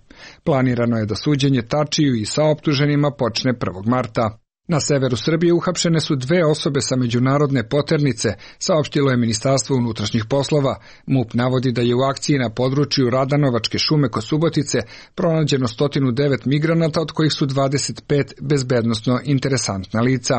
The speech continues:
Među pronađenim migrantima otkrivena su dva lica koja potražuju svetske policije zbog više različitih krivičnih dela,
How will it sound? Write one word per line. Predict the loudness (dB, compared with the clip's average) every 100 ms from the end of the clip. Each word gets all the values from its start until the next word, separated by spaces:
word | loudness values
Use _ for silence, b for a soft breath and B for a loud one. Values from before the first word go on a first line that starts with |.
| -2 -12 B B B B
Među | -2 -2
pronađenim | 0 2 2 2 2 0 0
migrantima | 0 2 0 0 0 0
otkrivena | 0 -2 0 2 0
su | -2
dva | 0 2
lica | 2 2 0
koja | 0 -2
potražuju | 0 -2 0 2 2 0
svetske | 0 -2 -2 -4
policije | 0 0 2 0 0
zbog | -2 -2
više | 0 0 0 -2
različitih | -2 0 0 -2 -4 -4 -6 -4
krivičnih | -2 0 0 0 0
dela, | 2 2 0